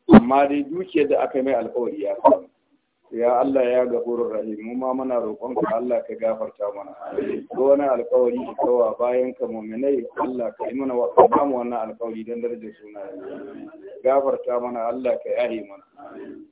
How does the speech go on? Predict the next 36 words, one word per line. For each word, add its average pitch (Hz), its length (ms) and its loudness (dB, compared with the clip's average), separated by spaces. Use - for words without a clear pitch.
Wa 123 140 6
in 175 280 6
yuridu 139 400 4
khiyanataka, 120 640 0
in 147 120 0
ku 135 160 0
suna 139 280 0
nan 127 180 -4
su 113 80 -14
ci - 140 -6
amana 120 400 -2
ka 113 160 -10
sun 127 80 -6
ka 117 120 -6
ce 110 140 -10
sun 117 160 -8
musulunta. 101 480 -12
A - 80 -2
kada 143 200 0
kanu 147 280 4
Allah 143 300 4
min 117 120 -6
qabla, 117 380 2
ai 156 80 4
ba 151 160 2
kai 127 180 0
dai 135 140 2
sun 143 140 -8
ka 127 80 -4
taba 120 180 -2
ci - 100 -10
amana 107 440 -6
ba, 107 100 -12
sun 139 160 -8
ci 139 80 -6
amana 123 400 -2